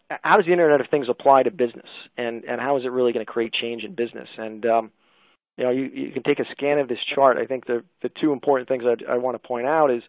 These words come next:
nearly half of I O T, uh, is, is going to be focused on business devices and business use cases,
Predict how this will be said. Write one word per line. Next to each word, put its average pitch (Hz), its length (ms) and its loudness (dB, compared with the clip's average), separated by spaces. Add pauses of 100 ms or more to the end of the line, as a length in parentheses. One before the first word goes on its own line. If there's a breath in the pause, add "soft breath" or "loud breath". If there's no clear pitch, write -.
(420 soft breath)
nearly 160 340 2
half 165 320 -4
of 147 120 -2
I 143 180 4
O 135 80 2
T, 127 580 -4 (540 loud breath)
uh, 113 380 -2 (100)
is, 123 240 -10 (120)
is 143 180 -8 (100)
going 143 260 2
to 127 120 -8
be 117 360 -8 (100)
focused 143 380 2
on 117 160 -2
business 131 380 -2
devices 120 440 0
and 113 120 -10
business 117 320 -6
use 120 200 -12
cases, - 380 -16